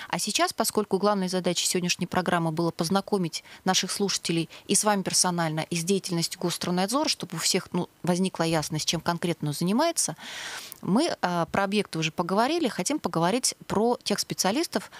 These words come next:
которые работают непосредственно в самом Госстройнадзоре. Во-первых, велика ли ваша структура? Сколько человек в ней работает?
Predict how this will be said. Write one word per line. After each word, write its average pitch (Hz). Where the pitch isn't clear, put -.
которые 277
работают 190
непосредственно 175
в -
самом 175
Госстройнадзоре. 160
Во-первых, -
велика 208
ли 214
ваша 175
структура? -
Сколько -
человек 156
в -
ней 135
работает? -